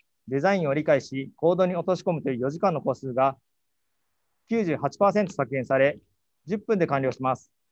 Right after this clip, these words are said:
人間の二十五倍もの生産性なのです。小さな会社でも年四百万円の改善となります。すると、若手エンジニアの一人分のコストが減ります。なぜこのすごい技術が実現できるか、理由はチームだからと思っています。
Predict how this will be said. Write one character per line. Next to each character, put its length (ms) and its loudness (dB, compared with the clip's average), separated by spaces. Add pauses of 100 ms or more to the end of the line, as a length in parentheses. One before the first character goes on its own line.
(420)
人 160 -2
間 240 2
の 100 2
二 160 2
十 180 0
五 140 0
倍 160 4
も 140 2
の 80 0
生 120 -2
産 200 -2
性 160 0
な 100 0
の 80 -4
で 140 -2
す。 160 -18 (1200)
小 140 -2
さ 140 2
な 100 0
会 160 4
社 100 0
で 100 0
も 180 -4
年 180 -2
四 180 0
百 220 -2
万 100 2
円 60 2
の 100 0
改 140 0
善 160 -2
と 60 -12
な 80 -2
り 80 -2
ま 160 -2
す。 80 -20 (580)
す 140 -6
る 80 -8
と、 180 6
若 240 2
手 160 -2
エ 100 0
ン 120 0
ジ 100 -2
ニ 60 2
ア 80 4
の 100 2
一 180 -2
人 100 2
分 100 2
の 80 0
コ 100 0
ス 60 -10
ト 80 0
が 80 2
減 140 -4
り 40 -4
ま 140 0
す。 100 -12 (800)
な 180 2
ぜ 120 2
こ 160 0
の 80 4
す 120 -6
ご 120 6
い 40 2
技 100 -2
術 180 -4
が 180 4
実 220 -10
現 80 -2
で 80 -2
き 60 -2
る 80 -4
か、 240 0 (200)
理 120 -2
由 80 2
は 160 6
チ 180 -6
ー 20 -2
ム 60 0
だ 100 6
か 100 2
ら 100 2
と 80 0
思 100 -8
っ 20 -20
て 120 -12
い 20 -6
ま 140 -4
す。 100 -20